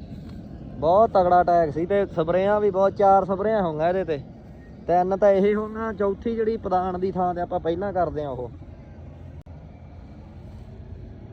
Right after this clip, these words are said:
ਇਦੋਂ ਦੋ ਤਿੰਨ ਸਾਲ ਪਹਿਲਾਂ,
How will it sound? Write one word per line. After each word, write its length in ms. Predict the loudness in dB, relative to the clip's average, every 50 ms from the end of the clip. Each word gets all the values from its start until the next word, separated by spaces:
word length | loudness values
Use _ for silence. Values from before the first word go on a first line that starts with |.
| -16 -16 -14 -14 -14 -14 -14 -16 -16 -16 -16 -16 -14 -14 -16 -16 -16 -16 -16 -16 -16 -14 -14 -14 -14 -12 -12 -12 -12 -12 -12 -12 -12 -14 -14 -14 -4 2 4 6
ਇਦੋਂ 580 | 6 8 8 8 8 10 8 8 6 6 4 2 0 -4 -10 -10 -12 -12 -12 -12 -10 -10 -10 -10 -10 -12 -12 -10 -10 -10 -10 -10 -8 0
ਦੋ 340 | 4 6 8 10 10 10 8
ਤਿੰਨ 300 | 8 8 6 6 6 6
ਸਾਲ 320 | 6 6 6 8 6 6 4
ਪਹਿਲਾਂ, 560 | 4 2 2 4 4 4 6 4 4 2